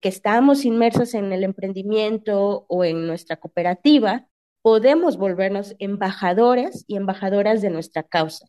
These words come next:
Esto quiere decir que todas y todos podemos volvernos portavoces de esta causa, invitar a más personas a que se sumen y a la vez generar una red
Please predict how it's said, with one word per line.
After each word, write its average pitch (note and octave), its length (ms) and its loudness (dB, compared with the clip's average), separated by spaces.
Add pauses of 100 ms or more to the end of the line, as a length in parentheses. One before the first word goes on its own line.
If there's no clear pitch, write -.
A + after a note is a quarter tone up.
(120)
Esto A#3+ 300 0
quiere A#3+ 260 2
decir A3+ 480 0 (240)
que A3 100 2
todas C4+ 560 2
y A#3 60 -4
todos A3+ 380 -2
podemos G#3 500 -2
volvernos G#3 720 -2
portavoces G#3+ 1120 -2 (220)
de G3 260 -2
esta C#4 320 -4
causa, D4 480 0
invitar G#3+ 480 -2
a A#3+ 40 4
más A#3 260 0
personas A#3+ 500 -4
a B3 60 -2
que B3 160 -2
se C#4 140 2
sumen C#4 480 0
y B3 120 2
a C4 80 6
la D4+ 180 0
vez C#4+ 600 -2
generar A#3 520 2
una D4+ 260 -2
red B3 340 -4